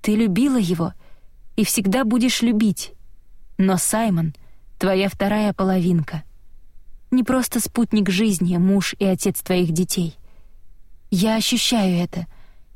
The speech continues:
и очень этому рада, так рада. Ты стала такой взрослой. Я пропустила так много изменений. Я впервые поцеловала парня".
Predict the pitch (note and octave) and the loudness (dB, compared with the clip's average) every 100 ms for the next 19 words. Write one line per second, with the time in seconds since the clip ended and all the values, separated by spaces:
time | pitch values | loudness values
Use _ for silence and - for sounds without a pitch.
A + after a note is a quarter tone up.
0 | - A#3 A#3 B3+ A3+ A3 A#3 - A3+ A#3 | -2 2 4 2 0 2 0 2 4 4
1 | G#3 F3 E3+ - - - - - C4 - | 2 0 -4 -6 -20 -20 -16 -4 -2 0
2 | G#3+ B3 A3 F3+ E3 - - - - - | 0 2 0 -2 -4 -12 -20 -20 -20 -20
3 | - - - - - - - G3 - A#3+ | -20 -20 -20 -20 -20 -4 -2 0 0 0
4 | A3 G3+ - - G#3 F#3+ F3 F3+ E3+ - | 2 0 -2 0 0 2 2 2 0 -2
5 | F3 D#3 - - - - - B3 A3+ - | -6 -6 -12 -18 -18 -20 -4 0 2 0
6 | G3+ A3 - A#3+ G#3 G3+ B3+ - A#3 A3+ | 0 -2 0 0 2 0 -2 0 2 4
7 | A3 G3 F3+ F#3+ G3 G3+ G3+ F3 - - | 4 2 2 2 2 2 2 -2 -6 -16
8 | - - - - - - - - - A3 | -20 -20 -18 -18 -18 -20 -18 -12 -2 -2
9 | B3+ C4+ A#3 A#3+ B3+ A#3 - G3+ F#3 A3 | 0 0 0 0 -2 -2 0 0 2 0
10 | F#3+ - F#3 F#3+ F#3 F3 | -2 0 0 2 2 0